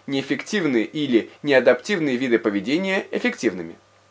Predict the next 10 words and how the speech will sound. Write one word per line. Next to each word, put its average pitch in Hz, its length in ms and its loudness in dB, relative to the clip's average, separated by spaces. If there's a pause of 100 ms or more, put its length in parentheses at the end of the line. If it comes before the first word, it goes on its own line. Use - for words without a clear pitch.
(460)
При - 140 4
тренинге 226 480 0
навыков 113 560 4
и 135 100 0
вообще 139 340 6
в 110 80 -2
Д 113 80 4
П 127 140 -2
Т 190 180 0
терапевт 160 480 2